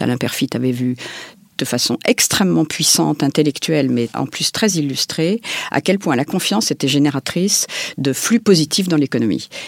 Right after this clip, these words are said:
Et il l'a vu en l'analysant, je dirais, euh, dans la société du Moyen-Âge, ensuite, euh,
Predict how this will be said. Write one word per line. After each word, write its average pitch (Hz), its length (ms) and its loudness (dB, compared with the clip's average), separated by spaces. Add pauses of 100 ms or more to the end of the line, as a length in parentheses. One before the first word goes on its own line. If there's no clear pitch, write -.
Et 117 100 2
il 123 140 2
l'a 120 100 4
vu 156 320 2
en 117 260 -2
l'analysant, 117 540 2
je 131 100 -4
dirais, 123 460 0
euh, 101 80 -2 (260)
dans 101 120 -2
la 101 100 0
société 127 480 0
du 120 220 -2
Moyen-Âge, - 800 0
ensuite, - 400 -4
euh, - 60 -8